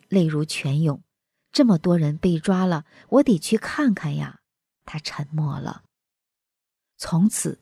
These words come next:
我们展开了长达二十二个月的营救过程，一直到二零一三年十月，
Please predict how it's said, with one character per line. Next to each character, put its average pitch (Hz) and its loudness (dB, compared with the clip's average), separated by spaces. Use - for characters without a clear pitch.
我 165 0
们 170 2
展 147 -2
开 151 -4
了 151 -4
长 165 0
达 160 -2
二 220 0
十 - -6
二 214 2
个 151 -2
月 143 -2
的 139 -4
营 147 -6
救 151 -4
过 143 -2
程， 147 -10
一 262 0
直 208 0
到 170 0
二 196 0
零 170 0
一 214 0
三 240 0
年 175 0
十 143 -2
月， 156 0